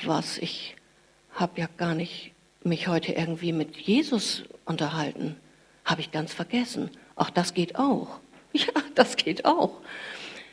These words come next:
Das ist ja nicht das Normale, dass man sagt, „Jetzt ist Jesus in unserem Mittelpunkt und automatisch hast du deine Zeiten mit Gott.“ Er sagt ja nicht, er klopft nicht an und sagt, „So, jetzt, jetzt ist die Zeit, du kannst dich hinsetzen, ich möchte mit dir oder du mit mir reden.“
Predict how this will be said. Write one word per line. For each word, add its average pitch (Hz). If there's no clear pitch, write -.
Das 247
ist 277
ja 285
nicht 262
das 247
Normale, 220
dass 220
man 208
sagt, 202
„Jetzt 202
ist -
Jesus 247
in 226
unserem 202
Mittelpunkt 247
und 202
automatisch 220
hast 196
du 196
deine 196
Zeiten 254
mit 196
Gott.“ 285
Er 254
sagt 247
ja 208
nicht, 214
er 208
klopft -
nicht 196
an 202
und 196
sagt, 190
„So, 269
jetzt, 196
jetzt -
ist -
die 208
Zeit, 302
du 202
kannst 196
dich -
hinsetzen, 269
ich -
möchte 202
mit 185
dir 247
oder 185
du 220
mit 185
mir 285
reden.“ 165